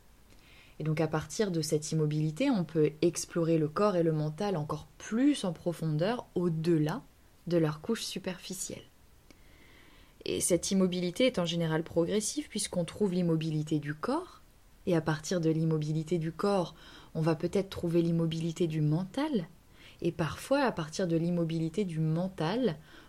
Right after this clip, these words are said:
on peut trouver l'immobilité du souffle. Alors l'immobilité du mental, euh, enfin, par cette expression, je veux pas dire un esprit vide, bien sûr, ça n'existe pas. Euh, je parlerai plutôt ici d'un esprit présent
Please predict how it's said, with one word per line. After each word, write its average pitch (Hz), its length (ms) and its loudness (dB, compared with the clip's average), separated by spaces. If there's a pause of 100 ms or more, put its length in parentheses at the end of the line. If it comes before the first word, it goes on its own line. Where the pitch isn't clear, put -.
on 175 120 4
peut 247 180 2
trouver 220 380 2
l'immobilité 170 720 0
du 175 180 -2
souffle. - 640 -10 (1600)
Alors 147 200 0
l'immobilité 175 680 2
du 185 160 0
mental, 175 760 2
euh, 170 140 -2
enfin, - 220 -10 (180)
par 190 140 -2
cette 175 220 0
expression, 185 420 -4
je 196 80 -4
veux 170 100 0
pas 180 160 4
dire 185 220 2
un 170 160 0
esprit 170 400 -4
vide, 185 360 0
bien 160 220 -2
sûr, 226 220 -4
ça 180 160 -2
n'existe 160 540 -2
pas. 202 260 -2 (640)
Euh, 180 180 -2
je - 140 -4
parlerai 202 400 2
plutôt 202 300 -2
ici 233 240 -2
d'un 190 180 0
esprit 170 400 -4
présent 190 680 2